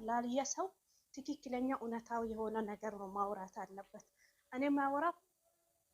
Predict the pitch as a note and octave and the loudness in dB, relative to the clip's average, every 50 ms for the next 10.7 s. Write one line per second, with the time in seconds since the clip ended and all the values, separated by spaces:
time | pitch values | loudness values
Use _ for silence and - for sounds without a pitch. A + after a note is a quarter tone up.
0 | _ _ - _ - - - B3 B3+ A#3+ B3+ C#4 C#4+ C#4+ D4 C#4 C4 B3+ B3+ B3+ | _ _ -20 _ -16 -8 -2 0 2 4 4 4 4 4 4 4 2 2 0 0
1 | C#4+ C#4+ - B3 A3+ A#3+ A#3 - B3 B3 A#3+ B3 B3 A#3 A3+ A3 G#3+ G#3+ A3 A3+ | -2 -2 -4 -2 -2 -2 0 2 0 2 2 2 2 2 0 -2 -2 -2 0 0
2 | C4 C4+ - _ A#3 A3 A3+ G#3 - A#3+ G#3+ - - F#3+ G3+ - - G3+ F#3 F#3 | 0 0 -2 _ -6 -6 -6 -4 -2 -4 -4 -4 -4 -8 -12 -10 -10 -8 -4 -4
3 | - - - - - - - - _ _ - - D4 C#4 D4 D4+ C#4 A3+ G#3+ G#3+ | -4 -2 -4 -6 -6 -8 -16 -20 _ _ -6 -6 -4 -2 0 0 0 0 -2 -2
4 | G#3 G#3 F#3+ G3 G3 G#3+ G3+ - - - - - - - - - - _ A3+ A3+ | -4 -4 -6 -6 -6 -6 -8 -8 -10 -12 -12 -18 -18 -18 -20 -20 -10 _ -4 -2
5 | A#3+ A3 B3 A3+ A3+ B3 A#3+ - B3 A#3 A#3 B3 - - G#3 G3+ G#3+ A3 A3+ A3 | -2 0 0 2 2 0 0 0 -4 -2 0 0 0 0 -2 -2 0 -2 0 0
6 | A3+ A3 A3 - - B3 A#3 A3 F3+ F#3+ F#3+ G#3 A3 A3+ A3 - A3+ G#3+ G#3+ - | 0 -2 -4 -4 -4 -6 -6 -4 -4 -6 -4 -2 -2 -2 0 -2 -2 -4 -6 -6
7 | - A3+ A3 A3 G#3+ A3 G#3+ - - - - - _ _ B3 A#3+ A3+ - C#4+ C4+ | -4 -2 -2 0 0 -2 -4 -4 -8 -18 -20 -20 _ _ -6 -6 -2 -2 0 2
8 | B3 B3+ C4+ C#4 - _ _ _ _ _ _ _ _ - B3+ A#3 A3 - D#4+ D#4+ | 2 0 0 0 -4 _ _ _ _ _ _ _ _ -4 -4 -4 -4 -4 -6 -6
9 | D#4+ - _ _ _ _ _ B3+ B3+ - - - _ B3+ B3+ C4 B3+ - C#4 C#4 | -6 -8 _ _ _ _ _ -6 -6 -6 -10 -8 _ -4 -2 -2 0 -2 -2 -4
10 | - B3+ A#3+ A#3+ C4+ C4 - A#3+ G#3+ A3+ A#3 A#3 - | -2 -2 0 0 0 0 -2 -2 0 0 -2 -2 -4